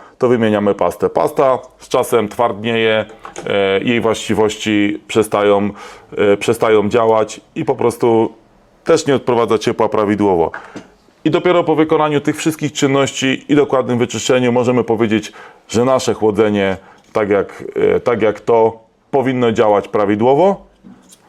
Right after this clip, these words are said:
A wtedy, a wtedy dodatkowo możemy zakupić podkładkę chłodzącą, żeby zapobiegać, e, poprawić, poprawić tą cyrkulację powietrza, zapobiegać przegrzewaniu się laptopa. Natomiast sprawne,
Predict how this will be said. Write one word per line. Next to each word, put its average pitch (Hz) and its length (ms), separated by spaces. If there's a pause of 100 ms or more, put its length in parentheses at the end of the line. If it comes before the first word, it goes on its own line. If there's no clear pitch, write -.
(220)
A 120 120
wtedy, 135 580
a 113 100
wtedy 156 280
dodatkowo 139 580
możemy 117 580
zakupić 120 480
podkładkę 110 560
chłodzącą, 131 600 (280)
żeby 131 380 (360)
zapobiegać, 143 880 (380)
e, 113 200
poprawić, 139 880 (120)
poprawić 127 640
tą 113 440
cyrkulację 120 540
powietrza, 113 640
zapobiegać 127 540
przegrzewaniu 117 640
się 113 140
laptopa. 113 540 (600)
Natomiast 139 380
sprawne, 123 580